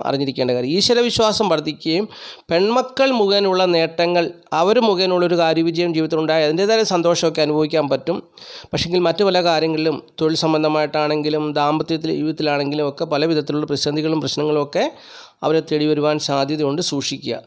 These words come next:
കുടുംബസുഖവും ധനപരമായ നേട്ടമൊന്നും കാര്യമായിട്ട് ഉണ്ടാകണമെന്നില്ല. വീട്, വസ്തുവാനം, ഭൂമി എന്നിവ സംബന്ധിച്ചുള്ള കാര്യങ്ങളിൽ നല്ല അനുഭവങ്ങൾ ഉണ്ടാകണമെന്നില്ല. കാരണം നാലിൽ ശനി നിൽക്കുന്നു. മാതാവിനെ സംബന്ധിച്ച് നല്ല അനുഭവങ്ങൾ ഉണ്ടാകണമെന്നില്ല. അപ്പോൾ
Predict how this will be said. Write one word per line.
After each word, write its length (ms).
കുടുംബസുഖവും 560
ധനപരമായ 480
നേട്ടമൊന്നും 440
കാര്യമായിട്ട് 480
ഉണ്ടാകണമെന്നില്ല. 560
വീട്, 180
വസ്തുവാനം, 500
ഭൂമി 180
എന്നിവ 240
സംബന്ധിച്ചുള്ള 340
കാര്യങ്ങളിൽ 380
നല്ല 100
അനുഭവങ്ങൾ 380
ഉണ്ടാകണമെന്നില്ല. 580
കാരണം 280
നാലിൽ 280
ശനി 160
നിൽക്കുന്നു. 360
മാതാവിനെ 480
സംബന്ധിച്ച് 480
നല്ല 220
അനുഭവങ്ങൾ 360
ഉണ്ടാകണമെന്നില്ല. 640
അപ്പോൾ 160